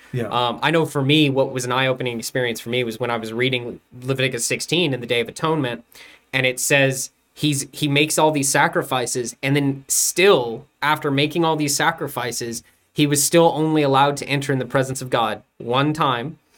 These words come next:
Speaker 1: Yeah.
Speaker 2: And then on top of that, he had to hide behind the,
Speaker 1: Behind
Speaker 2: the,
Speaker 1: the
Speaker 2: the
Speaker 1: incense,
Speaker 2: incense.
Speaker 1: the smoke of the incense.
Speaker 2: I was, it was blew, blew me away, because it's like, wow.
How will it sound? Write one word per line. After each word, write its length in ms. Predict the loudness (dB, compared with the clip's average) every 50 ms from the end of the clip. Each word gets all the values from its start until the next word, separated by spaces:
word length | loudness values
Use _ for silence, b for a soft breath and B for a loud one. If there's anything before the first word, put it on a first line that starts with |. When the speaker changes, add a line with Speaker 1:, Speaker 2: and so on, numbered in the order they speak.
| _ _ -10
Speaker 1:
Yeah. 100 | -8 -4 -2
Speaker 2:
And 220 | 0 0 2 2
then 160 | 2 4 4 4
on 140 | 4 2
top 280 | 2 4 6 6 6 4
of 100 | 2 -2
that, 240 | 0 0 0 0 -2
he 160 | -4 -2 -2
had 180 | 0 0 0 0
to 80 | 0 0
hide 500 | 2 4 4 4 4 2 -2 -4 -6 -6
behind 380 | -4 -4 -2 0 0 0 -2
the, 180 | -2 -4 -2 0
Speaker 1:
Behind 300 | 2 2 4 4 4 4
Speaker 2:
the, 40 | 4
Speaker 1:
the 60 | 4 4
Speaker 2:
the 80 | 4
Speaker 1:
incense, 220 | 4 4 2 0 -2
Speaker 2:
incense. 200 | -4 -4 -6 -6
Speaker 1:
the 80 | -6
smoke 300 | -4 -2 0 0 0 0
of 40 | -2
the 60 | -2
incense. 180 | -2 0 2 4
Speaker 2:
I 100 | 4 4
was, 200 | 4 2 -2 -2 0
it 80 | 0 0
was 160 | 0 0 -2
blew, 340 | -2 -2 2 2 2 2 2
blew 240 | 0 2 4 4
me 140 | 4 4 2
away, 500 | 2 2 2 2 2 2 0 -2 -6 -8 -14 _ _ _ _ -6
because 260 | -4 -2 -2 -2 -2
it's 160 | -2 -2 0
like, 240 | 0 2 2 0 0
wow. 600 | 0 2 4 4 4 4 2 0 0 -2 -6 -10